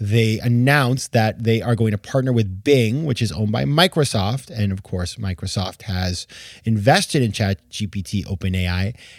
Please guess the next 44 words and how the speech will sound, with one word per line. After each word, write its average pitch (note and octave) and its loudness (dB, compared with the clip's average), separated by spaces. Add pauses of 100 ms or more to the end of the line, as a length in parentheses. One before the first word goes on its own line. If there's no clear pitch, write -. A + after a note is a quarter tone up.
And C3+ 4
they D#3 4
said C#3+ 2
that B2+ 0
they're A#2 4
gonna B2 2
drop G2 -2
this G2 -2
sort - -2
of G2+ -2 (100)
integrated D3+ 4
version A2 2
of F#2 -4
Bing A#2 2
that F#2+ -4
has F#2+ -4
the F2 -6
capabilities G#2 -2
of E2 -14
chat G#2+ -6
G G2+ -8
P G#2+ -8
T. E3+ -2
And A2+ 4
they, A2 0 (220)
in G#3+ 0 (140)
Feb C#3+ 2
twenty B2+ 0
twenty-three, F3 2 (320)
just - 0
recently, A#2 2
they G2+ 2
do B2+ 4
this A2+ 0
sort A2+ 0
of, G#2 -2
like, G2 0
reveal A2+ 2
to - -4
the G#2+ 2
press - -2 (1400)
out D3+ 4
in C#3 -2
Seattle, C#3+ 2